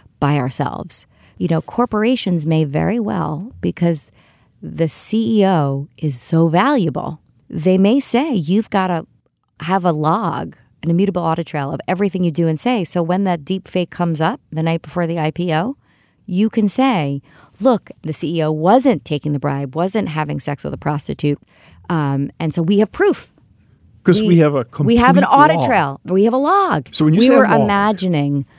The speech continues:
Speaker 1: we were imagining a business model that hasn't quite come up, but we have gotten a number of, um, requests from insurance companies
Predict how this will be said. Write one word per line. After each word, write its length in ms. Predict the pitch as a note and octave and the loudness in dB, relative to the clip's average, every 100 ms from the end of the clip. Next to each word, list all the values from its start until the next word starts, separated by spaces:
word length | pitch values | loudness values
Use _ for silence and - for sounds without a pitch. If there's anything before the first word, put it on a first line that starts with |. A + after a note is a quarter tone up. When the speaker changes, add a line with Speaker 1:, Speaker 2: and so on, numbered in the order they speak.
| - - | -20 -4
Speaker 1:
we 100 | G#3 | 4
were 80 | G#3+ | 6
imagining 560 | G#3 G3+ A3 G3+ G3 E3+ | 6 4 2 0 2 2
a 40 | |
business 340 | D#3 D3+ D3 - | 2 0 0 -2
model 380 | - - - - _ _ _ _ _ | -2 -4 -8 -14 _ _ _ _ _
that 120 | - E3+ | -4 -2
hasn't 520 | - A#3+ C4 C#4 C4+ | -2 0 2 0 -2
quite 360 | - G3+ A3 _ _ _ _ _ - | -2 -2 -2 _ _ _ _ _ -12
come 300 | - G3 E3+ | -2 2 4
up, 300 | G#3 - - _ _ _ _ _ | 2 -2 -14 _ _ _ _ _
but 160 | F3+ D3+ | 0 2
we 220 | F3 F#3 | 2 2
have 200 | F3+ D#3 | 2 0
gotten 500 | E3+ E3 E3 D#3 D3+ | -2 -2 0 0 0
a 80 | E3 | 2
number 560 | D#3+ D#3+ E3 E3+ E3 - | 2 2 0 0 -2 -4
of, 600 | E3+ D3+ D3 C3 - - | -2 0 -2 -6 -18 -10
um, 340 | E3 D3 C#3+ D3 | -4 -2 -2 -2
requests 440 | - E4 - - | 0 -2 -2 -6
from 180 | F3+ E3 | -4 -2
insurance 320 | D#3 F3+ F3+ | -2 -4 -2
companies 640 | F#3 E3 D3+ D3 C#3 C3+ | -4 -4 -2 -2 -4 -6